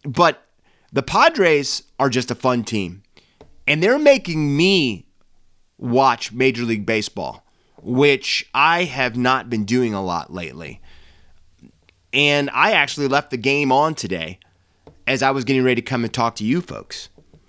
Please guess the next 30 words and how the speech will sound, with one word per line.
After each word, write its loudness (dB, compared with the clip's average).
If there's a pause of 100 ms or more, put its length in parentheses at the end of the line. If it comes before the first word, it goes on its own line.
(1040)
So, 2 (340)
Major 2
League 0
Baseball, 0
don't 0
drop 2
the -8
ball 0
again. -4 (460)
Keep -2
pushing -2
the -4
Padres -2 (200)
and 0
embrace 0
their 0 (460)
unique 0 (240)
but 0
fun 0
way 4
of -2
embracing -2
this -2
game -4
that -4
you 0
want -2
to -12
go 0
forward, -4